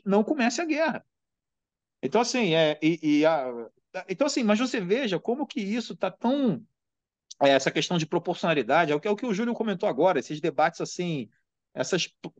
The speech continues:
platitudes, né, esses clichês de quem não tem a menor noção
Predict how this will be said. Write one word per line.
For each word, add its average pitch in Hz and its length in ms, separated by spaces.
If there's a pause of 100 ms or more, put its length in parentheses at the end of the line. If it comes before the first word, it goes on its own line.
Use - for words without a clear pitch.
platitudes, 180 840
né, 131 140
esses 160 240
clichês 180 880 (440)
de 139 160
quem 220 180
não 233 120
tem 233 140
a 233 40
menor 233 200
noção 233 600